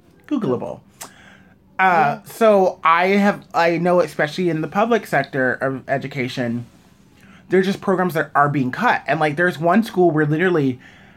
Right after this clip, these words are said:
Speaker 1: our workload increased, but our pay didn't increase because they could not afford to hire an extra teacher this year. And so that created a huge kinda, like, backlog of more, wanting them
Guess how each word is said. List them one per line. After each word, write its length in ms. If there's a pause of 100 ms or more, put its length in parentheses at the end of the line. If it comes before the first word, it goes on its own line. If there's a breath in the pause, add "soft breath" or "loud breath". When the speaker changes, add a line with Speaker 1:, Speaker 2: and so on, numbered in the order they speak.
(320 loud breath)
Speaker 1:
our 320
workload 540
increased, 500
but 120
our 140
pay 260
didn't 180
increase 640 (460 loud breath)
because 260
they 140
could 240
not 160
afford 300
to 80
hire 280
an 140
extra 320
teacher 360
this 280
year. 360
And 160
so 140
that 360
created 460
a 80
huge 440
kinda, 220
like, 360 (840 loud breath)
backlog 920
of 220
more, 340
wanting 680
them 300